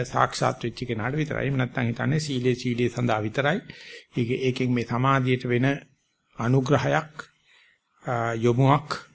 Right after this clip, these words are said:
නිට්ටියක්, ගොමු-, ගොනුවක් නැහැ කියලා. නමුත් මේව ධර්ම නියාම. ඊට පස්සේ චිත්ත විසුද්ධියක් කිසිකට ඇති වුණොත්, ඒ චිත්ත විසුද්ධියෙන් පස්සේ තමයි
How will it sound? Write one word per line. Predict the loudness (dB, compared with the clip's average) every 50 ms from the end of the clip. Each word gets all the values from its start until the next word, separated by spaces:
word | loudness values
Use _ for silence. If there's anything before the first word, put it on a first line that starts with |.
| _ _ _ _ _ _ _ _ _ _ 4
නිට්ටියක්, | 4 4 4 4 2 2 2 2 2 0 -6 -16 -16 -16 _ _ _ _ -20 -20 -20 -20 -20 -20 -18 -6
ගොමු-, | 2 2 4 4 4 2 0 4
ගොනුවක් | 4 6 8 8 6 6 4 2
නැහැ | -2 -2 -2 -2
කියලා. | -6 -8 -8 -10 -10 -14 -20 -20 -20 -20 _ _ _ _ _ -20 -20 -20 _ _
නමුත් | 0 0 2 2 2 2
මේව | 4 4 4 4
ධර්ම | 2 0 0 0 2 2
නියාම. | 4 4 4 2 2 0 -4 -8 -10 -12 -14 -20 _ _ _ _ _ _ -20 -20 -20 -16 _
ඊට | -4 -2 0
පස්සේ | 0 0 0 0 2 2 2 2
චිත්ත | 2 2 0 0 0 2 0 0
විසුද්ධියක් | 2 2 0 2 0 0 0 2 4 4 4 4 4 -2
කිසිකට | -4 -2 0 0 0 0 -2 -2 0
ඇති | -2 -2 0 0 2
වුණොත්, | 2 2 4 4 2 2 0 -2 -10 -12 -10 -10 -12 -16 -20 _ _ _ _ _ _ _ _ _ _ _ _ _ _ _ _ _
ඒ | -4 -4 -4 -4
චිත්ත | -2 -4 -4 -4 -4 -6 -2
විසුද්ධියෙන් | -2 0 0 2 0 -2 0 4 4 4 4 4 0
පස්සේ | -2 -4 -2 0 0 4 4 4
තමයි | 4 4 2 4 4 4 4 2